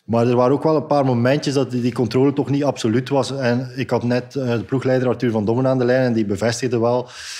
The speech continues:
het moment dat Loïc Vliegen en Vermeers wegrijden, dat ze daar iemand meegewild hadden. En dat was niet zo.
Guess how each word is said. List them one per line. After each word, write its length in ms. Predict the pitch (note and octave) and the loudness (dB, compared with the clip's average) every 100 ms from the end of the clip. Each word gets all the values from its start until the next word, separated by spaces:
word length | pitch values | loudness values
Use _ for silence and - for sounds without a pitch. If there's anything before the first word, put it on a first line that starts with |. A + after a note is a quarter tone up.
| - - | -14 -12
het 100 | G#2+ | -4
moment 320 | A2 B2 C3 | 0 2 2
dat 200 | B2 G2 D3 | 0 0 -2
Loïc 340 | B2+ A#2 A2 | 0 2 0
Vliegen 260 | A2+ C3 B2+ | 0 0 2
en 120 | B2+ | 0
Vermeers 400 | A2 G#2+ A#2+ B2+ | 0 0 0 0
wegrijden, 560 | B2 B2 A#2+ B2 B2 A#2+ | 0 0 0 2 2 0
dat 120 | A2+ | -4
ze 60 | G#2 | 0
daar 200 | A2 A#2 | 0 2
iemand 260 | A2+ A2+ | 0 0
meegewild 580 | G2+ A2 A2+ A2 G#2 G2 | 0 0 0 0 -2 -2
hadden. 320 | F#2 E2+ D2+ _ | -4 -6 -12 _
En 120 | A2 | -4
dat 100 | G2 | -2
was 220 | F2 F2+ | -2 -4
niet 120 | A#2 | -6
zo. 300 | - G#2+ A2 | -6 -6 -8